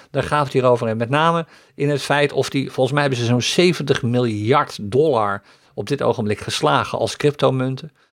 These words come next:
En die journalisten zijn echt in het verhaal gedoken. Zit daar wel zeventig miljard dollar achter? Is die er wel echt? En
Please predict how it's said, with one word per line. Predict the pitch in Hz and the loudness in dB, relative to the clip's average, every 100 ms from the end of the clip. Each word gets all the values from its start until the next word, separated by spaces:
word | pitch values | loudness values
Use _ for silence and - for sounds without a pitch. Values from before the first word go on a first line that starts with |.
| _ _ | _ _
En | 139 135 143 | -4 -2 -2
die | 135 | -2
journalisten | 180 180 170 | 2 2 4
zijn | 156 143 | 2 2
echt | 170 - | -2 -6
in | 151 | -2
het | 151 | -2
verhaal | - 139 160 | -2 -2 -2
gedoken. | 139 139 135 139 - | 4 4 4 0 -6
Zit | - 190 | 2 2
daar | 185 160 147 | 4 0 4
wel | 135 139 127 | 4 4 2
zeventig | - 131 123 123 127 | 0 2 2 -2 -2
miljard | 120 117 107 - | 0 2 0 0
dollar | 107 113 113 | -2 0 -2
achter? | - 185 - 120 - _ - | -2 -4 -2 -2 -4 _ -2
Is | 208 | -2
die | - | 2
er | 170 | 4
wel | 135 120 | 4 2
echt? | 120 107 - _ - - _ | 0 -2 -6 _ -20 -20 _
En | 151 151 | -2 -2